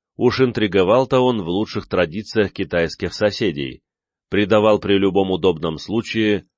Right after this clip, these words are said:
нарушал любые клятвы и с упоением убивал даже родственников, друзей и кровных братьев, вставших у него на пути.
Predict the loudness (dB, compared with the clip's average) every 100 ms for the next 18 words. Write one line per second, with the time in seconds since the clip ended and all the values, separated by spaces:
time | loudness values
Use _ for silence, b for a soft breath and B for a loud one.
0 | _ -8 0 0 0 2 2 2 -4 -4
1 | 0 0 0 -2 -2 0 0 0 0 -2
2 | _ _ _ -4 -2 -2 0 2 2 2
3 | 2 0 -2 -4 -2 2 2 2 2 0
4 | 0 0 0 -2 -6 -6 -2 -2 -2 -4
5 | -6 -2 -2 -2 -6 _ -4 -4 2 4
6 | 4 2 -2 0 2 2 0 -4 -4 _
7 | _ -6 0 0 0 -4 -2 -2 -2 -2
8 | -4 -6 -6 -6 -8